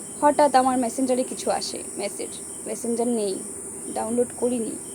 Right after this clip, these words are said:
তবু মেসেজ বক্স খুললে এমন কিছু মেসেজ আসে। আচ্ছা, তোমাদেরকে বলছি, তোমাদের ঘরে মা আছে,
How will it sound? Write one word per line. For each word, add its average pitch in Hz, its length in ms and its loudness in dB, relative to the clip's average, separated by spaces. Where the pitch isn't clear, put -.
তবু 339 180 6
মেসেজ 302 340 6
বক্স 339 220 2
খুললে 311 500 4
এমন 349 320 8
কিছু 370 200 6
মেসেজ 240 340 4
আসে। 214 240 -4
আচ্ছা, 349 360 4
তোমাদেরকে 294 480 6
বলছি, 196 420 -2
তোমাদের 262 320 4
ঘরে 302 200 4
মা 269 260 4
আছে, 339 360 0